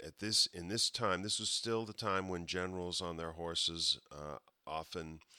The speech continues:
you know, led their men into battle in the first wave, and naturally there were casualties. Well, the same for, um, captains and admirals in the British and French and Spanish fleets.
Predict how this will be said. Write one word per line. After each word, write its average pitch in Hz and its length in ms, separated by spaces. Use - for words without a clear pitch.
you 85 120
know, 78 240
led 92 400
their 90 220
men 87 240
into 87 280
battle 85 400
in 82 120
the 80 100
first 85 400
wave, 80 360
and 80 220
naturally 73 560
there 80 160
were 80 240
casualties. 76 720
Well, 104 360
the 92 200
same 110 380
for, 90 560
um, 82 380
captains 87 480
and 80 100
admirals 85 540
in 80 140
the 82 80
British 82 520
and 131 220
French 76 420
and 80 120
Spanish 76 420
fleets. 73 360